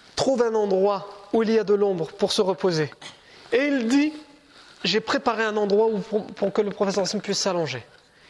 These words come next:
Et il a rendu l'endroit propre. Ah, il dit au prophète sallallahu alayhi wa sallam, patience au messager d'Allah, ça va, ça va être prêt tout de suite. Et il nettoie l'endroit, et il prend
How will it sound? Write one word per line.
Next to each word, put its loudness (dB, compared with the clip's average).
Et 0
il 2
a 2
rendu 0
l'endroit 2
propre. -8
Ah, -4
il -2
dit -2
au 2
prophète -4
sallallahu -4
alayhi -14
wa -20
sallam, -20
patience -2
au -2
messager -2
d'Allah, -2
ça -4
va, -2
ça 0
va -2
être -10
prêt -4
tout -2
de -6
suite. -10
Et 0
il 2
nettoie 2
l'endroit, 0
et 2
il 2
prend -2